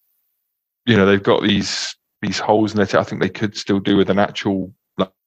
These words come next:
an actual number nine, um,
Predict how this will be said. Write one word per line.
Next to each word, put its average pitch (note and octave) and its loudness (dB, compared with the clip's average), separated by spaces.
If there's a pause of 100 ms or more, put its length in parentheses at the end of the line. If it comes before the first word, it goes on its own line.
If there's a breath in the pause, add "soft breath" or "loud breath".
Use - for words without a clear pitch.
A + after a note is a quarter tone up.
(120)
an - -6
actual - -2
number F#2+ 0
nine, G#2 0 (640 loud breath)
um, F2+ 0